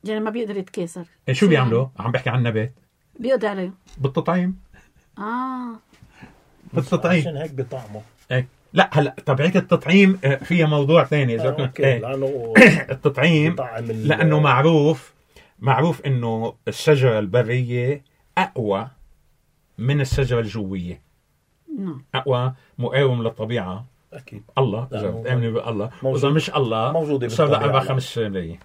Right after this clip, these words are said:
Speaker 3: مهم.
Speaker 2: آه، مشان هيك هلأ بسمونه طعيم. إذا رحتوا تشتروا، تنفترض
Speaker 1: نعم.
Speaker 2: شجرة، بتشتري
Speaker 1: نعم.
Speaker 2: مطعوم. يعني كعبة، تنفترض مطعوم كرز. كعبة مش كرز. الكعب،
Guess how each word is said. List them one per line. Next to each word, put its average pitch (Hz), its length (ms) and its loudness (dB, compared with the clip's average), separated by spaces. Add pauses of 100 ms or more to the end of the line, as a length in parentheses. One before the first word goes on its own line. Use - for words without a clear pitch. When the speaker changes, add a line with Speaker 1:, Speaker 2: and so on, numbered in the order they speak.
Speaker 3:
مهم. 117 120 -14 (680)
Speaker 2:
آه، 107 180 -8
مشان 143 240 0
هيك 170 120 0
هلأ 147 100 2
بسمونه 135 380 0
طعيم. 139 420 -2 (200)
إذا 127 120 0
رحتوا 120 260 -8
تشتروا، 139 380 0
تنفترض 120 380 -2
Speaker 1:
نعم. - 140 -4
Speaker 2:
شجرة، 113 340 2
بتشتري 123 340 0
Speaker 1:
نعم. 131 100 2
Speaker 2:
مطعوم. 123 420 0 (460)
يعني 113 220 0
كعبة، 151 600 2 (420)
تنفترض 135 440 4
مطعوم 131 340 0
كرز. 113 580 -2 (380)
كعبة 135 280 2
مش 165 160 0
كرز. 113 380 0 (320)
الكعب، 135 540 0